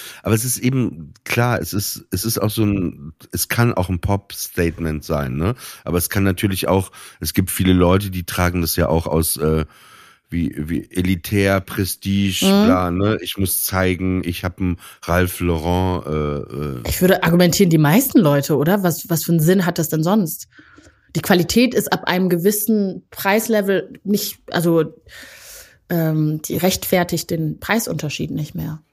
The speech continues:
Speaker 2: meiner Meinung
Speaker 1: Ja.
Speaker 2: nach.
Speaker 1: Es gab so einen Moment, wo ich so viel Körpervolumen hatte,
Speaker 2: Mhm.
Speaker 1: dass mir zwei X L von Adidas, was ich immer so getragen hatte,
Speaker 2: Ja.
Speaker 1: nicht mehr so gepasst hat,
Speaker 2: Mhm.
Speaker 1: ne? So, und irgendwie durch einen Zufall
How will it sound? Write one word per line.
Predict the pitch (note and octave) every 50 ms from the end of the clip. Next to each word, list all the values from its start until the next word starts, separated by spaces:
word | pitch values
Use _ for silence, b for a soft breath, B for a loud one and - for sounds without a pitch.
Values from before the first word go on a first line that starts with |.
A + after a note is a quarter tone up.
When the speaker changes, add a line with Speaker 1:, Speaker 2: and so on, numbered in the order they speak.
| _
Speaker 2:
meiner | - D#3 D#3 C#3+ C#3+
Meinung | D3 D3 D3 D3 C#3+
Speaker 1:
Ja. | D3+ D3+
Speaker 2:
nach. | D3+ - - _ _ _ _ -
Speaker 1:
Es | - -
gab | - D3 D3+ D#3
so | - D#3
einen | C#3 C3
Moment, | B2 B2 B2 B2 B2+ C#3 C#3 C#3 A#2+
wo | A2+ A2 -
ich | G#2 G2+
so | - - A2 A2+ B2+
viel | B2+ - - B2+ A#2+ A#2 A2+
Körpervolumen | A2 - - B2 B2 B2 A#2+ F#2+ F2 F2+ F2 E2+ E2 D#2+ D#2 D2+ D2
hatte, | D2 C#2+ C#2+ - F2+ A2+ E3
Speaker 2:
Mhm. | F#3+ G3+ G#3+ B3+ B B B B B -
Speaker 1:
dass | F2+ F2+ - -
mir | G2+ G2+ G2+ G2+ G2 F#2+ - -
zwei | - - - - G#2 G#2+ A2+ -
X | G#2+ - - -
L | - G2 G2 G2+
von | G2+ - G2+ G2 -
Adidas, | - G#2 A2 A2 F#2+ F#2 E2+ E2+ -
was | F2 E2
ich | D#2+ E2+
immer | E2 E2 E2
so | D#2 E2 D#2
getragen | D#2 D#2 - - E2+ E2 D#2+ D#2 E2
hatte, | E2 D#2+ -
Speaker 2:
Ja. | G#2 G2+ F#2
Speaker 1:
nicht | F#2 -
mehr | F#2+ F2
so | F2 E2+
gepasst | F2 F2 - - C3+ C3 - - -
hat, | D2 C2 -
Speaker 2:
Mhm. | F#3
Speaker 1:
ne? | F#3 G3 A3 B3 B3 B B B B B B B B _
So, | - - G2+
und | G2+ G#2 -
irgendwie | - A#2+ D#3 D#3+ D#3+ D3+ C#3+ C3+
durch | B2+ B2 A#2 -
einen | A#2 -
Zufall | - - - - F#3+ G3+ G3+ - - - F#2+ F#2+ G2+ C3 F3